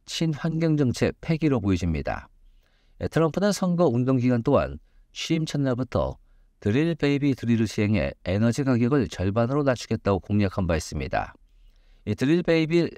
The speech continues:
드릴은 석유 생산을 장려하겠다는 그의 선거 구호였는데요. 트럼프는 취임 첫날인 대의원에 미국 내 석유 가스 시추를 대폭 늘리는 행정명령을 내리는 동시에 민주당 조 바이든 정부가 추진했던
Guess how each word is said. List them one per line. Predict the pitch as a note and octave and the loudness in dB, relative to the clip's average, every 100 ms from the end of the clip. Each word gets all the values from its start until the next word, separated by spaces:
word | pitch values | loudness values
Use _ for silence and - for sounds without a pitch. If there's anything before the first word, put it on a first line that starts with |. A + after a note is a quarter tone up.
| - _ _ | -16 _ _
드릴은 | - B2 C3 G2 D#2 F2+ - _ | -2 0 2 0 -2 -6 -10 _
석유 | - - C#3 E3 | -8 -2 0 0
생산을 | - D#3 C#3 D3 D3 G#2 - - | 0 0 0 0 0 -2 -6 -12
장려하겠다는 | - E2+ A#2 B2+ B2 A#2+ A#2+ E2+ | -6 -2 0 2 0 0 0 -2
그의 | - G#2 F#2+ | -2 -2 -2
선거 | - D3 C#3 | -2 0 0
구호였는데요. | B2 F#2+ G2 E2 D#2 F#2 D2 A1+ - _ _ _ _ _ - | 0 2 2 2 -2 0 0 -2 -8 _ _ _ _ _ -8
트럼프는 | - D3+ F3 D3+ G2 | -2 -2 0 0 0
취임 | - - D#3+ D#3+ | -2 -2 -2 -2
첫날인 | - D3+ D3 D#3+ - | -2 0 0 0 -2
대의원에 | G#2+ A#2 A#2 A#2+ D2 A1 _ _ _ - | 2 2 2 0 -2 -6 _ _ _ -4
미국 | G2+ G#2+ | -2 0
내 | B2 B2+ D2+ | 0 0 -2
석유 | - C#3+ D3 D3 | -4 -4 -2 0
가스 | C#3+ C3+ C#3+ | 0 0 -2
시추를 | - - C3 G#2 | -6 -4 -2 -2
대폭 | - G2 - D3 | -2 -6 -2 -2
늘리는 | C#3 A2+ G2 A2+ A2+ | 0 0 0 0 -2
행정명령을 | C#3+ D3 D3+ C#3+ B2+ A2+ B2+ | -6 -2 0 0 2 2 0
내리는 | G2+ G#2 A2 | 0 2 2
동시에 | G2 F#2+ G#2+ F#2 A1 - _ _ _ _ _ | 2 -2 0 0 -2 -10 _ _ _ _ _
민주당 | G#2 A#2 B2+ E3 G2+ | 0 2 2 0 0
조 | - A#2 | -2 0
바이든 | C3 C3+ D#3+ | 2 0 -2
정부가 | C#3+ C3+ C3 C3 | -2 -2 2 0
추진했던 | A#2 - A2+ A#2 - C2 C2 | 0 -4 -2 0 0 -2 -4